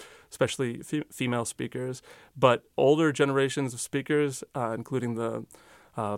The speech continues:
broadcast, N P R broadcaster Bob Garfield, would complain about this form of speech and say women shouldn't be speaking that way.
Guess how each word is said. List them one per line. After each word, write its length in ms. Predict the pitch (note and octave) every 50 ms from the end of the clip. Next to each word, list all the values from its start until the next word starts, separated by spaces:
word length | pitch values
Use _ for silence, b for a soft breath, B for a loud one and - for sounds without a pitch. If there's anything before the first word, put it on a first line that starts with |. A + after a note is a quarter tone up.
| - -
broadcast, 540 | A#2+ A2 A2+ G#2+ - - A#2+ A#2 A2+ -
N 120 | - B2+ A2+
P 120 | - B2
R 100 | B2 A#2+
broadcaster 640 | A2 B2+ A#2+ A#2 A2 - B2 B2 A#2+ - - B2 A2
Bob 240 | - A#2+ A#2 A#2
Garfield, 460 | B2+ C3+ C3+ D3 D3 - B2+ A#2+ A#2 A2+
would 120 | A#2+ A2+
complain 480 | - C#3+ C#3 - - D#3 D#3+ F#3 F#3+ F3
about 220 | C3+ A#2+ A2+ -
this 160 | - A#2 -
form 200 | - - B2 B2+
of 120 | A#2+ A#2 -
speech 260 | - B2 A#2+ A2+ -
and 100 | A#2 A#2
say 140 | - B2 A#2+
women 280 | A#2 A#2+ B2+ C3+ B2
shouldn't 340 | A#2 - - D3+ D#3+ D3 -
be 100 | B2+ A#2+
speaking 400 | - - - - - - - -
that 160 | - G1+ -
way. 240 | - G#1+ G1+ -